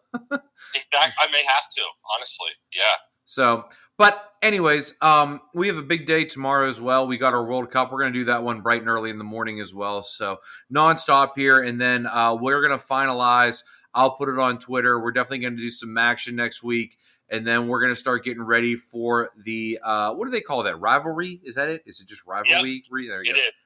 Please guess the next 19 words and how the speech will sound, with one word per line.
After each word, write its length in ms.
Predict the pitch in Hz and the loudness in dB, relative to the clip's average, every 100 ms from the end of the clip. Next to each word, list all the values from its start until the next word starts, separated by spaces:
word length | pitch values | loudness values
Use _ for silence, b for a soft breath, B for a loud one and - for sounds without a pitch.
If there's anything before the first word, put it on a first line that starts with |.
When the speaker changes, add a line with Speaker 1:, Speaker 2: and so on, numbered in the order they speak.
| _ | _
Speaker 1:
I'm 120 | 135 | -2
not 100 | 170 | 0
Speaker 2:
It's 80 | 180 | 0
Speaker 1:
even 80 | 160 | 0
Speaker 2:
sort 100 | 147 | 0
of 60 | 135 | 2
rivalry 560 | 139 135 127 151 113 - | 2 2 -6 -8 -10 -8
week, 240 | 110 110 - 101 | -10 -10 -8 -2
yeah. 300 | 104 101 95 | 0 0 -2
Um, 120 | 87 | -4
Speaker 1:
Rivalry. 1300 | 92 98 110 95 90 104 95 92 85 95 92 85 82 | -2 2 2 -2 -6 -8 -8 -10 -12 -10 -10 -12 -12
I'm 120 | 90 | -10
not 100 | 117 | -8
even 220 | 117 101 | -8 -10
pronouncing 500 | 82 92 92 92 90 | -10 -6 -6 -8 -12
it 100 | 85 | -14
right, 280 | 82 80 78 _ | -14 -16 -16 _
but 220 | 85 85 - - | -8 -8 -10 0
Speaker 2:
Yeah, 160 | 202 | 2